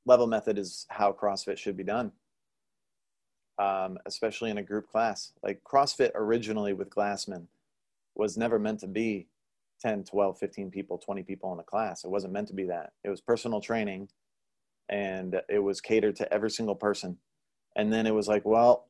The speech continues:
I ran out of sessions. So what if I get Ben and Scott to just train together, and I can create, like, two people? And then I can take, well, I ran out of sessions, so now it's three people. So it just grew into this group training thing. It wasn't supposed to be f-,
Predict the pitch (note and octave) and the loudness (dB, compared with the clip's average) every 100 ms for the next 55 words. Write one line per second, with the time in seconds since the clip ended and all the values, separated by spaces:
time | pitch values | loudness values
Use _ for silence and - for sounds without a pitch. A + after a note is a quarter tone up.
0 | _ G2+ G#2+ A#2 A2+ G#2+ F#2+ - C#3+ - | _ 4 6 8 8 6 6 4 4 4
1 | G2 F#2 G#2 G2 G2 F#2+ G2+ A2 A#2 G#2 | -2 4 8 8 8 6 6 6 8 8
2 | G#2 G#2+ F#2+ - - G#2 A2 G#2 G2 - | 10 8 6 -2 0 4 6 4 2 6
3 | A#2 A#2+ - F#2 G2+ - G#2 G2 A2+ C3+ | 8 8 2 -2 -4 0 0 4 10 10
4 | B2+ A2 G2 G#2 G2 G#2 F#2+ G#2+ G#2 G#2 | 10 8 4 2 0 -6 -2 4 8 8
5 | F2 G2 F2+ - _ _ _ _ - F#3 | 6 4 2 -2 _ _ _ _ 4 4
6 | C#3 A2 C2+ - _ - G#2+ A2+ A#2+ C3 | 6 2 0 -4 _ 0 4 6 6 4
7 | B2 - B2 - A#2 G#2 G#2 G2+ A2 A#2 | 0 6 6 6 6 6 8 8 8 8
8 | A2+ D3 C#3+ A2+ G2+ G2 G2 A2 - F3+ | 8 8 8 4 0 2 2 2 6 8
9 | E3+ C3+ A#2 A#2 A#2 - - - _ _ | 8 6 8 8 6 2 -20 -20 _ _
10 | _ _ _ - C3 C3+ C3+ D#3+ - B2+ | _ _ _ 6 8 8 4 2 8 10
11 | B2 B2+ F#3 A#2 G2 - A#2 G#2+ - D3+ | 12 12 8 6 4 2 2 2 2 4
12 | D3 G#2 F#2 F2 C3+ D#3+ - C#3 - C#3 | 4 0 -2 4 4 4 6 8 8 4
13 | C#3 - | 2 0